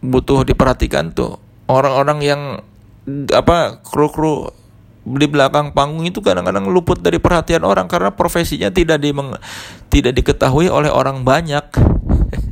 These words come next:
<laughs> Tapi ya, ya saya juga termasuk yang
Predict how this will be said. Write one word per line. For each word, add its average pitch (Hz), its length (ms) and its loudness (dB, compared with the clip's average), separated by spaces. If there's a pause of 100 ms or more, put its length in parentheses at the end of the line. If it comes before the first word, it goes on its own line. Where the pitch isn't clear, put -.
(560)
<laughs> - 1800 -14
Tapi 113 340 2
ya, 69 120 2 (1600)
ya 107 120 4
saya 113 240 4
juga 117 240 -2
termasuk 113 520 -4
yang 113 240 -2